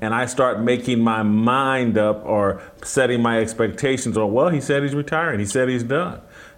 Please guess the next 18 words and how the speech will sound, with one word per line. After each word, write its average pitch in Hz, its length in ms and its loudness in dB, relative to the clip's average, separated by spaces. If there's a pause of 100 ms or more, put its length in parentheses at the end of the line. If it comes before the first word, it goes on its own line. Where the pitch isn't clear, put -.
And 123 140 0
so 127 180 2
she 175 240 0
feels 147 280 2
like 131 180 0
she's 120 200 -6
reached 131 280 -4
the 120 80 -4
finish 147 360 -2
line, 135 320 -2 (220)
I've 101 160 -2
supported 131 500 0
you, 127 160 -6
and 110 160 -2
then 120 140 -2
he 143 180 0
comes 127 320 -4
back 117 420 0